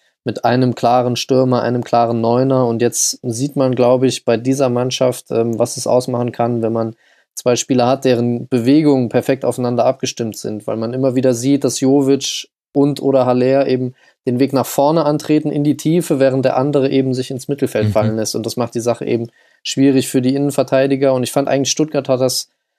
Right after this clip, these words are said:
Speaker 1: äh, relativ gut noch gelöst. Die Kontergelegenheiten, die entstanden sind, die waren eigentlich in anderen Räumen, also weiter noch davor. Ähm, ich find das auf jeden Fall spannend zu beobachten. Also wie Frankfurt das löst mit zwei Spitzen,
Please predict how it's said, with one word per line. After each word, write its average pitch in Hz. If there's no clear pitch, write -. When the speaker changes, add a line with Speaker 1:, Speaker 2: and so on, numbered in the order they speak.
Speaker 1:
äh, 123
relativ 131
gut 165
noch 151
gelöst. 147
Die 139
Kontergelegenheiten, 135
die 127
entstanden 127
sind, 127
die 120
waren 117
eigentlich 120
in 120
anderen 120
Räumen, 110
also 113
weiter 117
noch 113
davor. 117
Ähm, 113
ich 110
find 135
das 135
auf -
jeden 139
Fall 131
spannend 135
zu 131
beobachten. 120
Also 107
wie 117
Frankfurt 127
das 120
löst 127
mit 123
zwei 120
Spitzen, 131